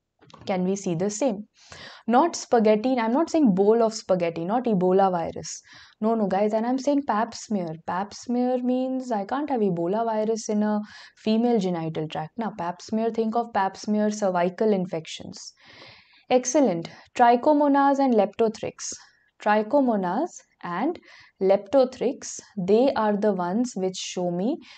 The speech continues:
spaghetti and meatball appearance on a pap smear. Then one more question, which you were answering earlier. Where do we see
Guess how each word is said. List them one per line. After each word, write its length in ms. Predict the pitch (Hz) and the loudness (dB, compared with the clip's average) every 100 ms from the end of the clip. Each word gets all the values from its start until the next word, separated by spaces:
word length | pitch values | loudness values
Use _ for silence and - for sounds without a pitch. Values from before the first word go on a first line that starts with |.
| - | -20
spaghetti 640 | - - 196 190 202 254 262 | -20 -2 0 2 0 0 0
and 180 | 233 196 | 0 0
meatball 400 | 190 180 196 196 | -2 0 0 0
appearance 540 | 185 170 170 285 - - | 0 -2 0 -2 -4 -6
on 180 | 165 175 | -6 -4
a 140 | 302 - _ _ _ | -6 -8 _ _ _
pap 240 | 185 170 - | -6 -6 -8
smear. 400 | - 160 165 180 _ - - - _ | -14 -14 -14 -20 _ -20 -20 -20 _
Then 280 | 226 302 311 | 4 6 8
one 200 | 254 247 | 8 8
more 140 | 240 | 4
question, 460 | 214 180 170 165 160 | 4 2 2 -4 -2
which 180 | 196 202 | -2 2
you 140 | 240 | 4
were 180 | 262 254 | 6 6
answering 460 | 214 214 233 233 220 | 4 2 2 0 2
earlier. 380 | 196 214 165 165 - - - - | 2 4 2 -4 -16 -20 -12 0
Where 260 | 196 233 | 4 6
do 140 | 262 330 | 6 6
we 180 | 330 | 6
see 380 | 311 - 269 302 | 4 2 2 0